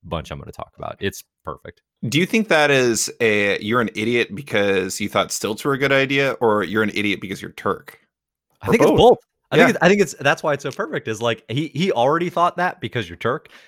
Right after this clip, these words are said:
Speaker 1: and you're always making mistakes. But the fact that you now thought getting the Stiltman armor would make you, uh, you know, a, a true supervillain to be reckoned with, it's the same thing. And I do, i-, there's another story in here we're gonna talk about, but, like,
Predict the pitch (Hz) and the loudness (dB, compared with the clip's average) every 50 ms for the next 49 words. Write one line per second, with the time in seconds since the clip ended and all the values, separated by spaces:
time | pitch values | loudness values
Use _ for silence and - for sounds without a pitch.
0 | _ _ - 139 139 147 147 147 147 131 156 147 143 - 151 151 143 - 165 156 | _ _ -6 -2 0 2 2 2 0 -2 -6 -8 -8 -8 -8 -10 -8 -6 -4 -4
1 | 165 160 - - - 98 - 117 98 87 104 - 120 110 110 - 113 107 107 95 | -4 -6 -8 -16 -6 -2 -2 -2 -2 -2 -6 -2 -2 -2 -2 -4 -12 -14 -12 -12
2 | 98 95 98 98 95 - - 98 95 95 - - _ _ _ _ _ 95 117 107 | -10 -8 -8 -10 -10 -8 -8 -6 -6 -6 -8 -10 _ _ _ _ _ -6 -4 -4
3 | 113 101 82 82 - - - 110 120 - 131 139 139 143 143 143 151 165 160 - | -4 -6 -6 -8 -10 -4 -2 -2 -2 -2 -2 -2 0 0 0 0 -2 -4 -6 -6
4 | _ _ _ _ _ _ _ _ _ _ 143 156 143 147 147 151 151 156 156 151 | _ _ _ _ _ _ _ _ _ _ -2 -2 0 0 -2 -2 -2 -4 -4 -2
5 | 151 151 - 120 117 104 95 - - 113 107 101 95 90 87 - 98 98 - - | -2 -2 -2 -2 0 0 -2 -2 -4 -2 -2 0 0 -2 -2 -4 -6 -8 -8 -6
6 | - 120 120 113 - - 117 113 - 101 85 98 95 95 90 82 80 80 80 87 | -4 -2 -2 -2 -2 -6 -8 -6 -6 -6 -4 -2 -2 -2 -2 -4 -4 -2 -2 -2
7 | 90 - 123 120 127 127 123 - - - - - 92 - - 101 92 82 - 113 | -2 -4 -4 -2 -2 -2 -2 -6 -14 -18 -16 -14 -12 -10 -8 -8 -8 -6 -6 -4
8 | 110 101 92 87 - _ _ _ _ _ - 139 139 139 - - 147 147 131 107 | -4 -4 -6 -8 -12 _ _ _ _ _ 0 0 0 0 2 2 2 2 2 2
9 | 143 165 180 175 175 - - 120 113 - - 117 104 120 120 113 117 120 127 131 | 0 2 2 2 0 -2 -4 -6 -6 -6 -6 -4 -4 -4 -2 -2 -2 -2 -2 -2
10 | - - 104 95 92 90 90 87 85 85 78 82 78 - 98 107 - - 87 82 | -2 -4 -2 -2 -2 -2 -4 -6 -6 -6 -8 -10 -6 -4 -4 -4 -4 -4 -6 -6
11 | - 87 82 80 87 87 85 _ | -4 -6 -6 -4 -4 -6 -6 _